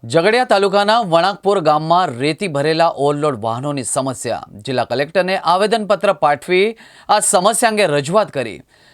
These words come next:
ભરૂચ જિલ્લાના ઝઘડિયા તાલુકાના વણાકપોર ગામમાં રેતી ભરેલા ઓવરલોડ વાહનોની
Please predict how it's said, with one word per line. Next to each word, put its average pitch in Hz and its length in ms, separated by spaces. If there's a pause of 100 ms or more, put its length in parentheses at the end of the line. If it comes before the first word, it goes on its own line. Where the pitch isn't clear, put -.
(120)
ભરૂચ 208 180
જિલ્લાના 226 320
ઝઘડિયા 190 380
તાલુકાના 185 500
વણાકપોર 165 580
ગામમાં 143 460
રેતી 139 440
ભરેલા 151 520
ઓવરલોડ 135 380
વાહનોની 165 600